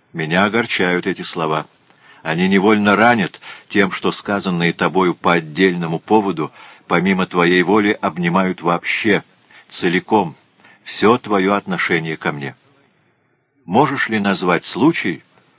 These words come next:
когда что-либо моё доходило до тебя?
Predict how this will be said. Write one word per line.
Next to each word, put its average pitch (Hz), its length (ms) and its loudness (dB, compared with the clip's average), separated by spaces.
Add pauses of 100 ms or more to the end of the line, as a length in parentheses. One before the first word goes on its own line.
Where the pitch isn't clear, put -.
(200)
когда 80 320 -4
что-либо 127 640 2
моё 95 580 2 (300)
доходило 90 840 -2
до 85 200 -6
тебя? 76 480 -6